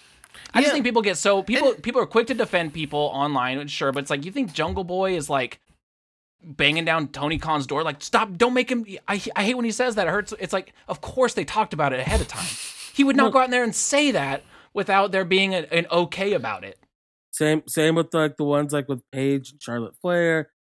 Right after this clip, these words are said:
Speaker 3: Same with, like, Eddie Bati-, like, the Eddie thing with Batista and Rey. Thing, especially in something that's, uh, so scripted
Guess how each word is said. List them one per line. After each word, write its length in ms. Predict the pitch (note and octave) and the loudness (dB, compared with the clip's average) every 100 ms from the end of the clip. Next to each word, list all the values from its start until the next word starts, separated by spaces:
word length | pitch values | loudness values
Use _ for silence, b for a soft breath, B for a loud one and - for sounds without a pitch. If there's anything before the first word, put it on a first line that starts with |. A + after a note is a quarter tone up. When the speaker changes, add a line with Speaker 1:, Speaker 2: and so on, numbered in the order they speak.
| _ | _
Speaker 3:
Same 260 | - C3+ C3 | -6 -2 -2
with, 100 | A#2+ | -2
like, 180 | B2+ A#2 - | -4 -6 -6
Eddie 320 | C3 C3 B2+ | -2 0 0
Bati-, 340 | B2 - C3 B2 | -4 -4 -6 -6
like, 160 | B2 | -6
the 140 | B2+ B2 | -4 -2
Eddie 200 | C3+ C3 | -2 -2
thing 200 | C#3 C3 | -2 -2
with 120 | A2 | -4
Batista 460 | A2 - B2 - | -8 -6 -6 -4
and 160 | A2+ A2 | -6 -4
Rey. 340 | C3 C3+ C3+ - _ _ _ _ _ _ - | -2 0 -2 -6 _ _ _ _ _ _ -6
Thing, 180 | D#3+ E3 | -4 -2
especially 480 | C#3 - G#3+ G3+ E3 | -4 0 0 0 -2
in 120 | C#3+ | 0
something 240 | C#3 D#3 C#3+ | -2 -2 -2
that's, 180 | C3 - - - | -4 -6 -12 -6
uh, 180 | C3 | -2
so 220 | B2 - C3+ | -2 -2 -4
scripted 680 | - - G#3 - B2 G#2+ | -4 -4 -6 -4 -4 -4